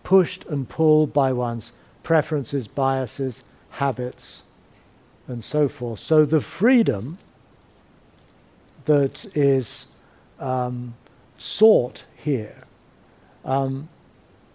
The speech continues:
is actually an, a, a, a moral or an ethical freedom. This is Montaigne's definition of ataraxia. "A peaceful and settled way of life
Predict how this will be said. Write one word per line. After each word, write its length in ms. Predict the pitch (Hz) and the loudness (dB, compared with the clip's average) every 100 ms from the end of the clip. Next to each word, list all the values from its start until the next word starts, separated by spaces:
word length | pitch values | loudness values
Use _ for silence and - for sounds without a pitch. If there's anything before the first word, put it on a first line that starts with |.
| - | -4
is 120 | 139 | 0
actually 460 | 214 180 - 151 175 | 0 0 0 0 0
an, 140 | - 143 156 | -4 -6 -6
a, 40 | 143 | -8
a, 380 | 147 135 143 139 | -6 -8 -6 -4
a 20 | |
moral 460 | 143 202 143 110 147 | 2 4 4 -2 -6
or 160 | 135 | -4
an 60 | 135 - | -4 -2
ethical 400 | 175 160 151 127 | -2 -2 -10 -14
freedom. 440 | - 139 131 135 117 _ _ _ _ _ _ _ _ _ _ _ _ _ _ _ _ _ _ _ _ _ _ _ _ - - - _ _ | -14 -16 -16 -18 -20 _ _ _ _ _ _ _ _ _ _ _ _ _ _ _ _ _ _ _ _ _ _ _ _ -20 -20 -20 _ _
This 260 | - 196 - | 4 4 8
is 160 | 226 147 | 6 8
Montaigne's 840 | 180 175 151 170 165 160 143 - - _ _ | 8 8 6 6 6 4 0 -8 -20 _ _
definition 920 | - 156 - 151 147 - 147 131 156 - | 4 4 4 2 2 0 -6 -6 -8 -4
of 500 | 131 127 127 - - _ _ _ _ - | 0 0 -2 -6 -20 _ _ _ _ -6
ataraxia. 840 | 139 - 135 123 123 - 131 117 107 _ _ _ _ _ _ _ _ _ _ - - - - - | -6 -2 -4 -4 -6 -8 -8 -8 -12 _ _ _ _ _ _ _ _ _ _ -20 -20 -20 -20 -6
"A 120 | 147 147 | 0 0
peaceful 600 | - 233 240 - 233 196 | 6 6 6 6 8 8
and 120 | 147 | 6
settled 540 | - 208 208 196 185 139 | 4 6 6 6 2 2
way 280 | 151 139 | 2 2
of 120 | 127 110 | 0 0
life 500 | 135 151 180 202 | 0 2 0 -4